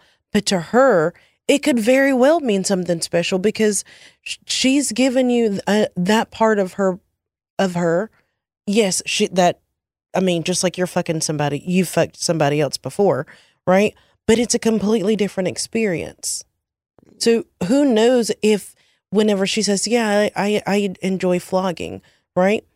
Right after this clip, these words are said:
You don't know the extent of that flogging. It could have just been up and down her body. You could be that person to expand and help her explore her limitations.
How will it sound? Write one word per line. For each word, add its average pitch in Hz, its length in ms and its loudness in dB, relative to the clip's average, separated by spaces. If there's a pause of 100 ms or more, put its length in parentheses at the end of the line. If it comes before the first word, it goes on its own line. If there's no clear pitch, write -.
(300)
You 196 140 2
don't 247 120 2
know 226 140 0
the 180 140 -4
extent - 840 -2
of 175 160 -4
that 165 160 -6
flogging. 151 460 -4
It 240 120 0
could 254 120 0
have 196 100 0
just - 240 -4
been 190 320 0
up 180 180 -2
and 175 120 -2
down 151 180 -2
her 139 80 -4
body. 156 400 0 (540)
You 247 520 2
could 202 220 0
be 208 120 2
that 190 200 2
person 175 400 -2
to 170 720 -4 (260)
expand 180 1200 -2 (180)
and 185 220 -2
help 202 380 -4
her 175 380 -4 (200)
explore 185 440 -2
her 180 140 -2
limitations. 165 1000 -6